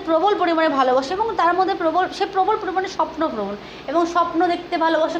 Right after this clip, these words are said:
কাল্পনিক টাইপের নেচার তার, এবং সে লেখালেখি করতে পারে, কবি হতে পারে। আহ, এরকম কোনো পুরুষ, পুরুষের সাথে যে-, যাদের দুটো অপশান আছে, তাদের জন্য এটা বেসিক বলা, তার সাথে বিবাহ হওয়ার প্রবল পরিমাণে সম্ভাবনা, যাদের দুটো অপশান আছে,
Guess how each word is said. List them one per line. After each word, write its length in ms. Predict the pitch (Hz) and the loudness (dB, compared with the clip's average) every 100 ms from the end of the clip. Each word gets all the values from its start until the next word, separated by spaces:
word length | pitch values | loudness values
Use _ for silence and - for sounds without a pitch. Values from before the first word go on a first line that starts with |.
| 330 | 0
কাল্পনিক 560 | 311 320 277 320 330 - | 2 2 2 0 0 2
টাইপের 340 | 277 277 285 | 0 0 -2
নেচার 280 | 262 269 285 | -2 -2 -2
তার, 180 | 277 302 | 0 0
এবং 320 | 269 285 381 381 - - | 2 2 0 -2 -10 -12
সে 180 | - 277 | -2 0
লেখালেখি 560 | 247 262 262 320 302 277 | 2 0 2 0 0 -2
করতে 260 | 220 196 214 | -4 -6 -6
পারে, 160 | 196 202 - | -6 -6 0
কবি 240 | 294 330 | 2 4
হতে 260 | 320 247 160 | 2 0 -2
পারে। 260 | 165 165 185 - - - - 185 | -2 -4 -6 -14 -18 -18 -8 -2
আহ, 140 | 170 - - - - - - 269 | -2 -4 -14 -18 -18 -16 -12 -4
এরকম 520 | 339 415 - 508 523 | 0 0 2 0 2
কোনো 220 | 494 494 480 | 0 2 2
পুরুষ, 380 | 415 311 370 - - - - - - - | 2 2 0 -2 -10 -14 -18 -16 -18 2
পুরুষের 360 | 440 466 466 | 4 4 2
সাথে 280 | 508 453 466 | 0 2 2
যে-, 200 | 330 339 | 2 2
যাদের 460 | 311 330 392 440 320 | 4 2 4 2 4
দুটো 260 | 392 403 | 2 4
অপশান 580 | 427 381 381 - - 381 | 6 6 4 -2 0 2
আছে, 480 | 311 247 - 220 190 - | 2 0 0 -2 -2 -2
তাদের 380 | 247 254 302 277 | 0 2 0 0
জন্য 260 | 320 302 | -2 0
এটা 160 | 294 302 | 0 0
বেসিক 320 | 247 240 262 214 | 0 -2 -6 -2
বলা, 300 | 175 175 339 415 - - - | 0 2 0 -2 -10 -18 -2
তার 140 | 294 | 0
সাথে 340 | 285 339 320 320 | 0 -2 0 2
বিবাহ 360 | 269 240 254 | 2 2 2
হওয়ার 280 | 240 240 254 | 4 4 4
প্রবল 320 | 262 214 208 214 | 2 -2 -4 -4
পরিমাণে 320 | 208 214 233 | -4 -2 -4
সম্ভাবনা, 840 | 262 185 175 185 170 170 165 139 170 | -2 -2 0 0 2 2 -2 -6 -4
যাদের 260 | 175 190 | -4 -4
দুটো 220 | 196 202 | -6 0
অপশান 320 | 214 - 190 156 | 0 0 -6 -6
আছে, 280 | 135 - | -8 -12